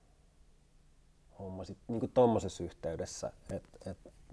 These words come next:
sit niitä on niinku erilaisia tietenkin noita, noita ja niinku tota,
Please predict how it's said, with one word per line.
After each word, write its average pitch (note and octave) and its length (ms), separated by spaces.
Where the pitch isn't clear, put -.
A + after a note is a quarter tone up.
sit - 180
niitä G#2 200
on G#2 80
niinku G2+ 240
erilaisia F#2+ 640
tietenkin - 460
noita, - 220
noita F#2 240
ja F2+ 120
niinku E2+ 300
tota, - 360